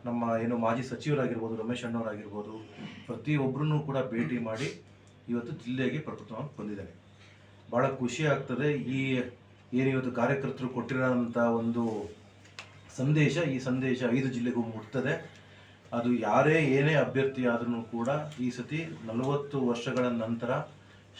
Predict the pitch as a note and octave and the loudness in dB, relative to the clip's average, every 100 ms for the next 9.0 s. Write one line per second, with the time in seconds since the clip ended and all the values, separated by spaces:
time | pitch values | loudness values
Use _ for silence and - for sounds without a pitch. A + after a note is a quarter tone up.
0 | - G#2+ C3+ - C#3+ - B2+ A#2+ A#2+ B2+ | -4 2 2 2 -2 0 0 2 2 2
1 | C#3+ D3 - - - - - - - - | 0 -2 -10 -20 -20 -20 -20 -20 -20 -20
2 | - A#2+ A#2+ C3+ D#3+ D3 C#3 A#2+ B2 D#3 | -14 -8 0 2 4 4 2 2 4 4
3 | D#3 D3 C3 A#2 A#2 A2+ A2 A2 A2 A2 | 6 4 4 0 -2 -6 -4 -4 -4 -4
4 | G#2+ G#2 - A#2+ C#3 - A#2 A#2+ A#2+ G#2+ | -8 -12 -8 -4 -4 -4 -8 -8 -6 -2
5 | A#2 B2+ C3+ A#2 G#2 A2+ A2 C#3+ C3 - | -2 -2 -2 -4 -6 -8 -6 -6 -4 -2
6 | C3 C3 C3+ C3+ C#3 C#3+ G#2+ G#2 C3+ C#3 | 0 2 0 0 -2 -2 0 0 2 0
7 | C3 B2 A2+ A2+ A2 A2 B2 B2 A#2 G#2 | -4 -6 -4 -6 -4 -4 -2 -2 -2 -4
8 | - A2 - A2+ G2+ G2+ - G#2 F#2+ F2+ | -6 -8 -6 -8 -10 -10 -10 -10 -10 -12